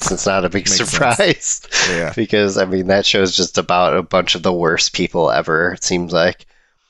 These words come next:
Speaker 1: Um,
Speaker 2: Mm-hmm.
Speaker 1: uh, it definitely gets funnier, though. Like, there's, there are definitely a lot of moments where I was laughing out loud.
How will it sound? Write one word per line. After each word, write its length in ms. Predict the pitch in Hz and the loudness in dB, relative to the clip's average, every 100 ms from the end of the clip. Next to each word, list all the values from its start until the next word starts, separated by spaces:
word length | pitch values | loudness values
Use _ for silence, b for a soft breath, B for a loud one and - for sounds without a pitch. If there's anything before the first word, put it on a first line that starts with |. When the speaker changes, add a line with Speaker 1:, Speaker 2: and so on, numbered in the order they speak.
| _ _ | _ _
Speaker 1:
Um, 480 | - 95 90 85 85 | 0 2 2 2 -2
Speaker 2:
Mm-hmm. 100 | 82 87 _ _ _ _ _ _ _ _ _ | -8 -12 _ _ _ _ _ _ _ _ _
Speaker 1:
uh, 160 | - 113 | -2 2
it 80 | 120 | 2
definitely 440 | - 165 190 160 107 _ | 0 0 2 0 -2 _
gets 280 | - 110 - | -2 -2 -2
funnier, 520 | - 92 90 107 113 | -2 0 2 2 2
though. 360 | 117 120 117 117 | 2 2 2 0
Like, 420 | - 92 92 - - _ - | 0 0 0 -6 -20 _ -4
there's, 260 | 107 107 - | 0 0 -2
there 280 | - 110 113 | 0 2 2
are 40 | 107 | 2
definitely 360 | 107 - 101 | 0 0 2
a 60 | 95 | 4
lot 160 | 87 85 | 4 2
of 80 | |
moments 440 | 85 82 85 85 - | 0 0 0 -2 0
where 120 | 85 | 2
I 160 | 85 85 | 2 2
was 280 | 85 - - | -2 -6 -4
laughing 400 | 90 87 85 87 | -2 -2 -2 -2
out 180 | 85 78 | -2 0
loud. 400 | 82 82 82 82 | 2 2 2 -2